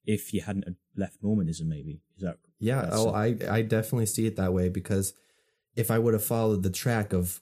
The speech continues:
Speaker 2: what a good Mormon boy is supposed to do, I was, I mean, the whole reason I started questioning the church was I was, they changed the missionary age from nineteen to eighteen. And, uh, I was in high school and I was like, "Oh shit."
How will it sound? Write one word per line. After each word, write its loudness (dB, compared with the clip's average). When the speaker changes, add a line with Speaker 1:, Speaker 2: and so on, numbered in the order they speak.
Speaker 2:
what 2
a 2
good 4
Mormon 6
boy 4
is 4
supposed 0
to 0
do, 4
I 2
was, 2
I -2
mean, 6
the 4
whole 6
reason 6
I 4
started 0
questioning 2
the 4
church -4
was 2
I -2
was, 2
they 0
changed 2
the 4
missionary 4
age -2
from 0
nineteen 2
to -2
eighteen. -4
And, 2
uh, 0
I -2
was 0
in 2
high 2
school -2
and -6
I -6
was -10
like, -18
"Oh -6
shit." -4